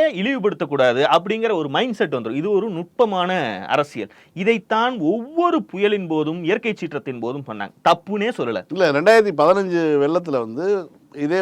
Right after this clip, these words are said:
Speaker 2: மாதிரி தான் ஜெயலலிதா ஒ-, செம்பரம்பாக்கத்தை திறந்து விட்டாங்க. இரண்டு வார காலம் சென்னை தண்ணிக்குள்ள முங்கி இருந்தது. காலகட்டத்துல வந்து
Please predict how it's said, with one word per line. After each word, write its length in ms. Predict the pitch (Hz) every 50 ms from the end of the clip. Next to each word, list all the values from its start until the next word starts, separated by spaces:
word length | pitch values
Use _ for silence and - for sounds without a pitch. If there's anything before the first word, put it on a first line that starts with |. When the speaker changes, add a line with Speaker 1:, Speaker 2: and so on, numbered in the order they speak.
| 185
Speaker 2:
மாதிரி 180 | 170 160 156 151 175
தான் 260 | 185 175 156 143 139 139
ஜெயலலிதா 420 | 156 165 165 160 156 156 147 143 139 139 131 127 123 123 120 123 127
ஒ-, 160 | 123 127 - _ - _ _ _ _ _ -
செம்பரம்பாக்கத்தை 480 | 147 160 165 160 151 147 143 131 127 123 135
திறந்து 240 | 143 151 156 143
விட்டாங்க. 340 | 131 117 - 123 120 131 170 214 233 196 170 165
இரண்டு 260 | 175 190 196 190 185 175
வார 120 | 165 160 151 139
காலம் 240 | 147 165 190 165 139 143
சென்னை 180 | 143 156 160 151 139 123 135
தண்ணிக்குள்ள 320 | 131 135 143 135 135 127 120
முங்கி 240 | 123 127 123 123 123
இருந்தது. 320 | 120 110 107 104 104 139 170 - - - - _ _ _ _
காலகட்டத்துல 600 | - 170 208 220 196 180 156 151 131 139 143 135 131
வந்து 160 | 139 180